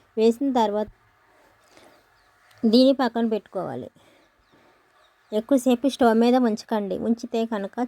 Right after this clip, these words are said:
చెప్పాను కదా, పాలు వేసిన తర్వాత సేమియా ఉడికించారంటే అది బాగా జిగురు వచ్చేస్తది. ఇంకో ఇప్పుడు మనకు కావాల్సిన స్వీట్ కావాలి కాబట్టి అందులోకి నేను కొంచెం పంచదార, కొద్దిగా బెల్లం కలిపి పాకం పట్టాను. just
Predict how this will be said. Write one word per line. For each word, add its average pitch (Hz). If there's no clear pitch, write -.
చెప్పాను 220
కదా, 196
పాలు 208
వేసిన 226
తర్వాత 190
సేమియా 214
ఉడికించారంటే 202
అది 214
బాగా 196
జిగురు 214
వచ్చేస్తది. 196
ఇంకో 190
ఇప్పుడు 226
మనకు 220
కావాల్సిన 220
స్వీట్ 226
కావాలి 214
కాబట్టి 196
అందులోకి 226
నేను 208
కొంచెం 208
పంచదార, 202
కొద్దిగా 220
బెల్లం 190
కలిపి 220
పాకం 220
పట్టాను. 175
just 214